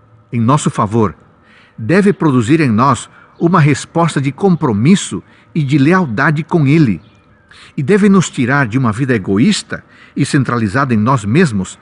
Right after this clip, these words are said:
para uma vida vivida em cumprimento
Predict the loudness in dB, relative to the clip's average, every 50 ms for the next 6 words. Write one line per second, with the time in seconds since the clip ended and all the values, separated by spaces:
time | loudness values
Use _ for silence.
0 | -20 -20 _ _ _ _ _ -4 -2 0 2 2 2 2 0 0 0 0 0 2
1 | 2 0 0 0 -2 -2 0 0 0 0 0 0 0 -2 -2 -2 -6 -18 _ _
2 | _ _ _ -6 -4 -4 -4 -2 0 2 2 2 2 2 0 2 2 2 2 4
3 | 4 2 2 -2 -4 -4